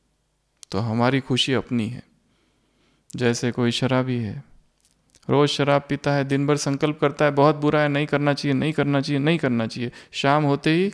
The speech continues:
कदम अपने आप मधुशाला की तरफ, सोचता है, "आज कुछ भी हो जाए, जाऊंगा, वो दारू की दुकान यहाँ है,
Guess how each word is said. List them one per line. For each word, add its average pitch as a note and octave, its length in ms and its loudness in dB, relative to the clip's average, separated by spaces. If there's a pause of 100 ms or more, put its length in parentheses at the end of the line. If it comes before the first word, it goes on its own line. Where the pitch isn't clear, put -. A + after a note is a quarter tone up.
कदम C#3 300 2
अपने C3+ 260 -2
आप D3+ 260 0
मधुशाला C3+ 460 0
की C#3 140 -8
तरफ, - 480 -14 (2250)
सोचता D#3 500 2
है, D#3 120 4
"आज D3 260 2
कुछ C3 160 -4
भी C3+ 120 -2
हो C3 160 2
जाए, A#2+ 300 -4 (800)
जाऊंगा, C#3+ 880 4 (1800)
वो G#2+ 80 -8
दारू C#3 320 6
की E3 120 2
दुकान D#3+ 400 2
यहाँ D#3+ 320 2
है, C3 140 -4